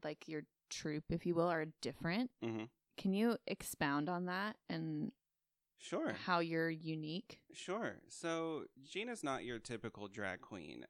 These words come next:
Speaker 2: in the sense that I'm, I still consider myself a novice at doing makeup.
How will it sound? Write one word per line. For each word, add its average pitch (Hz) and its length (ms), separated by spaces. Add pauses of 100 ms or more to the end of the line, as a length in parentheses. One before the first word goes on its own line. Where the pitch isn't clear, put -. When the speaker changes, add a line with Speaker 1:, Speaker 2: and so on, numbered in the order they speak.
(140)
Speaker 2:
in 120 220
the 123 100
sense 107 400
that 101 400 (1000)
I'm, 170 580 (960)
I 156 100
still 165 200
consider 120 300
myself 104 360
a 107 40
novice 92 400
at 107 120
doing 101 260
makeup. 71 380